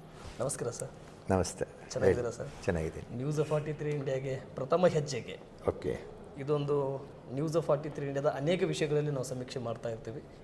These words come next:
Speaker 1: ಇದೊಂದು ನನ್ನ ಪ್ರಥಮ ಹೆಜ್ಜೆ,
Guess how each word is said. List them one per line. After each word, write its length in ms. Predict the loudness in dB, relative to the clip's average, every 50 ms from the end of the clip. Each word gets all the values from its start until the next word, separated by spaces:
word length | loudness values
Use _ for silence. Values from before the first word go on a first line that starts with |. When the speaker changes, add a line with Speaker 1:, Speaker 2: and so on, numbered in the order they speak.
| -6 0
Speaker 1:
ಇದೊಂದು 300 | 6 6 6 8 6 4
ನನ್ನ 220 | 4 2 2 0 0 -2 -4 -10 -14 -16 -16 -18 -18 -18 -18 -18 -18 -18 -18 -18 -18 -18 -20 -18 -18 -18 -12 -6 -2
ಪ್ರಥಮ 300 | 0 6 8 8 8 8
ಹೆಜ್ಜೆ, 340 | 6 6 2 2 0 -4